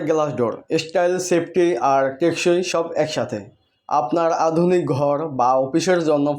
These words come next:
পারফেক্ট চয়েস হতে পারে এই গ্লাস ডোর। ডিজাইন, সেফটি আর কোয়ালিটি সব কিছুতেই সেরা। প্রিয় দর্শকবৃন্দ ও সম্মানিত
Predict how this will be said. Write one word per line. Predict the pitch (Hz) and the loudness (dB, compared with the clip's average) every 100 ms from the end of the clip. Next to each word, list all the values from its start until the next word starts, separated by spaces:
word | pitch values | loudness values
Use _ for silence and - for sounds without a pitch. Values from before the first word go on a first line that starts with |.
| 143 | -2
পারফেক্ট | 139 139 156 147 - - | -2 0 -2 -2 -10 -2
চয়েস | 143 139 | 0 0
হতে | 135 143 139 | 0 -2 0
পারে | 131 143 - 123 | 0 0 -2 -2
এই | 131 | 0
গ্লাস | 131 120 110 | 0 0 -4
ডোর। | 107 101 - _ _ _ _ 143 | -8 -12 -18 _ _ _ _ -2
ডিজাইন, | 147 160 170 170 170 | 0 2 2 0 -2
সেফটি | 170 160 156 165 165 131 | 0 0 0 0 2 2
আর | 135 135 143 | 0 0 0
কোয়ালিটি | 143 151 147 160 165 - | 0 -2 -2 -2 -2 -4
সব | 143 143 | -4 -2
কিছুতেই | 175 180 185 214 - | -4 -2 0 0 -2
সেরা। | 123 107 - | -2 -4 -2
প্রিয় | 190 208 165 | 0 2 2
দর্শকবৃন্দ | 156 160 160 175 170 196 | 0 0 0 2 0 0
ও | 160 160 | 0 0
সম্মানিত | 151 151 | 0 0